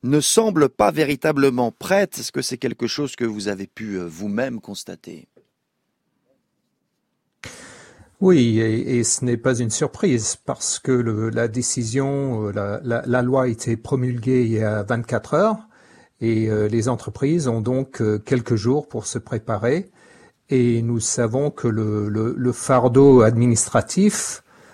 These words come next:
Speaker 2: euh, va leur coûter plus de sept milliards de livres sterling.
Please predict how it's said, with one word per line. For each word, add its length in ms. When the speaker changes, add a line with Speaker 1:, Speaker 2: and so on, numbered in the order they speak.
Speaker 2:
euh, 120
va 180
leur 240
coûter 440
plus 440
de 160
sept 520
milliards 680
de 80
livres 360
sterling. 520